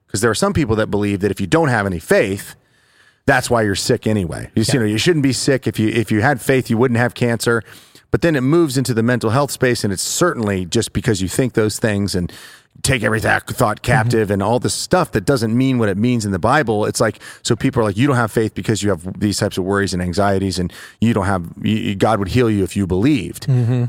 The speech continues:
Speaker 1: Well, you take that to the bone, and, and it's like, well, that doesn't happen there.
Speaker 2: No, like
Speaker 1: Your brain is
Speaker 2: I
Speaker 1: struggling. There's chemical dysfunction.
Speaker 2: Yeah,
Speaker 1: Your,
Speaker 2: I
Speaker 1: your bone breaks, and suddenly it's like, "Oh, well, that's normal. Go to the doctor. You should get a cast."
Speaker 2: Yeah.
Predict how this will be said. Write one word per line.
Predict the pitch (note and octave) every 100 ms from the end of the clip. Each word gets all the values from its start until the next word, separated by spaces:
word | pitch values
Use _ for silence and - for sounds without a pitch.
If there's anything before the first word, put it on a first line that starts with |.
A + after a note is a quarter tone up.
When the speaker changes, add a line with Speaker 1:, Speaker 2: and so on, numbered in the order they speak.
| -
Speaker 1:
Well, | B2+ A#2+ A2+ -
you | A#2 A#2
take | - B2+
that | B2+ A2+ -
to | B2 A2 G#2
the | F#2+
bone, | G#2 C#3 G2+ G2 A2+ -
and, | A2 G#2+
and | - A#2 A2
it's | G2+ A2
like, | G2+ G2+ - -
well, | G2+ A2 G#2 A2
that | A2 G2+ A2+ -
doesn't | B2+ G2+
happen | G2 B2+ A#2 A2
there. | E3 B2+ B2 C#3 -
Speaker 2:
No, | E3+ F3+ C3+ B2
like | C#3+ C#3 B2+ -
Speaker 1:
Your | A2+
brain | G2 C3+ D#3+ C3+
is | A2
Speaker 2:
I |
Speaker 1:
struggling. | C#3 A2+ G#2+ A2 B2
There's | A2 A2
chemical | - D#3+ D#3 B2 G#2+
dysfunction. | - G2 A#2 A2 G2+ B2 - - G#2+ G2 G#2+ G#2
Speaker 2:
Yeah, | F3 B2+ - -
Speaker 1:
Your, | A#2
Speaker 2:
I | D#3 C3+
Speaker 1:
your | C3+ A2+
bone | C#3 F3 D3+
breaks, | A#2+ A#2+ B2+ -
and | B2
suddenly | - D3 C3+ B2+ A#2
it's | -
like, | A#2+ A2
"Oh, | D#3 C#3
well, | B2
that's | B2 C3+
normal. | B2 A2
Go | G#2 A#2
to |
the | C3+
doctor. | D3+ G#2 G#2+ G2
You | G#2+
should | G2+ G2
get | E2+
a |
cast." | - C3 F2 - -
Speaker 2:
Yeah. | D3+